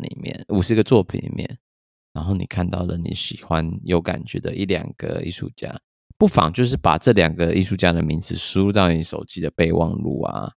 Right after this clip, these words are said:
然后或是未来你可能是看到类似，好像长得很像的东西，然后那你看过，这时候你回到你之前的 iPhone 的备忘录里面，就会发现说，“啊，对，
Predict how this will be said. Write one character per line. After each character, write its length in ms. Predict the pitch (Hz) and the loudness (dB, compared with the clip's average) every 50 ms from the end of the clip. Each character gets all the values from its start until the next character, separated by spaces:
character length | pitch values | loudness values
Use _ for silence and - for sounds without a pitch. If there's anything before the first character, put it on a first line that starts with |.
| _ _ _ _ _ _ _ _ _ _ _ _ _ _ | _ _ _ _ _ _ _ _ _ _ _ _ _ _
然 180 | 90 82 78 | 0 0 0
后 380 | 85 - - 92 87 85 82 82 | 0 2 4 6 6 6 6 6
或 120 | 92 92 | 6 6
是 160 | 92 95 98 98 | 6 6 6 6
未 220 | 110 127 120 104 | 6 6 8 8
来 140 | 92 82 80 | 8 6 4
你 80 | 82 | 4
可 100 | 90 87 | 2 2
能 140 | 80 85 92 | 2 2 2
是 80 | 98 101 | 0 -2
看 320 | - - - 110 95 90 90 | -2 -2 -2 -2 -2 -2 0
到 380 | 95 92 90 87 82 82 85 | 2 4 4 6 4 4 4
类 200 | 92 107 101 87 | 4 4 4 4
似， 280 | 82 - - - 95 87 | 4 0 -4 -6 -6 -6
好 160 | 82 - 85 | -4 -6 -6
像 160 | - - 127 120 117 | -4 -4 -4 -4 -6
长 160 | - 95 80 | -8 -8 -8
得 80 | 78 76 | -8 -8
很 100 | 76 - | -8 -10
像 260 | - - 110 95 85 | -6 -4 -2 -2 0
的 40 | 82 | 0
东 120 | 82 82 | -2 -2
西， 60 | 87 | 0
然 100 | 87 82 | -2 -2
后 60 | 87 | -2
那 120 | 107 104 85 | -2 -4 -4
你 60 | - | -6
看 240 | - - - 92 101 107 | -8 -8 -8 -8 -6 -6
过， 180 | - - - - _ _ _ _ _ | -6 -8 -8 -10 _ _ _ _ _
这 100 | - 175 | 2 4
时 80 | 160 | 6
候 60 | 170 139 | 6 6
你 100 | 101 82 | 4 2
回 220 | - - 80 80 | 2 2 2 4
到 440 | 90 - 104 101 95 90 87 82 - - _ _ _ _ | 4 4 6 8 8 8 6 4 2 -4 _ _ _ _
你 100 | - 82 | -10 -10
之 160 | 73 - - 101 | -10 -8 -8 -6
前 380 | - - 80 78 76 73 78 | -4 0 0 0 0 -2 -2
的 280 | 78 80 80 80 78 - - | -2 -2 -2 -2 -4 -4 0
iPhone 320 | 85 85 87 - 104 95 | 2 2 2 2 2 2
的 140 | 87 85 82 | 2 0 0
备 160 | - 90 87 | 0 0 0
忘 180 | 87 85 85 82 | 0 -2 -2 -4
录 100 | 82 78 | -4 -6
里 80 | 62 58 | -8 -8
面， 160 | 65 67 - | -8 -10 -8
就 100 | - - | -8 -6
会 100 | 82 82 | -6 -6
发 140 | 85 - - | -6 -6 -8
现 80 | - 95 | -10 -6
说 120 | 92 95 - - 170 | -6 -6 -2 0 0
，“啊， 120 | 170 131 - _ _ | 0 0 -4 _ _
对， 200 | - 139 104 - | 0 0 0 0